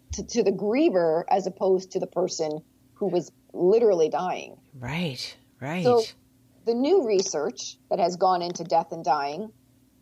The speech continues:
Speaker 1: is, shows that there is no time, like, there is nothing linear about this, but people go on, but because they have, this has been so embedded.
Speaker 2: It
Speaker 1: This is
Speaker 2: has. Oh my
Speaker 1: it's
Speaker 2: gosh.
Speaker 1: so embedded, right? That, that the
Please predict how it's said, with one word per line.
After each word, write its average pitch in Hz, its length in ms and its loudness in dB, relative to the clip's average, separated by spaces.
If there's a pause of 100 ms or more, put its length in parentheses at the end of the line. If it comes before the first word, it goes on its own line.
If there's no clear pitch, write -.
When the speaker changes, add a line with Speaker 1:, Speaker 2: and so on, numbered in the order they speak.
(600)
Speaker 1:
is, 208 260 0
shows 233 420 2
that 185 180 -2
there 208 200 0
is 254 380 0
no 196 220 0
time, 165 260 -4
like, 175 180 0
there 214 140 2
is 247 260 2
nothing 226 400 0 (140)
linear 202 640 -2 (160)
about 165 320 2
this, - 140 -6
but 196 180 -2
people 277 300 -4
go 208 200 4
on, 190 220 2 (300)
but 220 120 -2
because 254 380 -2
they 226 140 2
have, 208 280 0
this 208 220 -2
has 190 140 -6
been 190 160 0
so 214 260 0
embedded. 175 520 -2
Speaker 2:
It - 60 -18 (160)
Speaker 1:
This 156 120 0
is 135 100 0
Speaker 2:
has. 135 480 0
Oh 151 200 -2
my 117 120 -4
Speaker 1:
it's 131 80 0
Speaker 2:
gosh. 117 240 0
Speaker 1:
so 392 300 2
embedded, 214 560 2
right? 185 280 0 (320)
That, - 280 0 (340)
that 220 220 0 (220)
the 196 100 -4